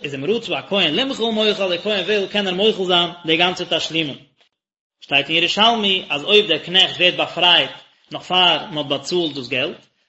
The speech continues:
אדער איינער האט אים געגעבן געלט, אלמנות, אז אן בעל־הבית זאל נישט האבן קיין רעכט דערין,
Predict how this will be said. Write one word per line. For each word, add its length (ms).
אדער 400
איינער 220
האט 60
אים 80
געגעבן 360
געלט, 460
אלמנות, 440
אז 160
אן 80
בעל־הבית 300
זאל 120
נישט 160
האבן 140
קיין 180
רעכט 180
דערין, 360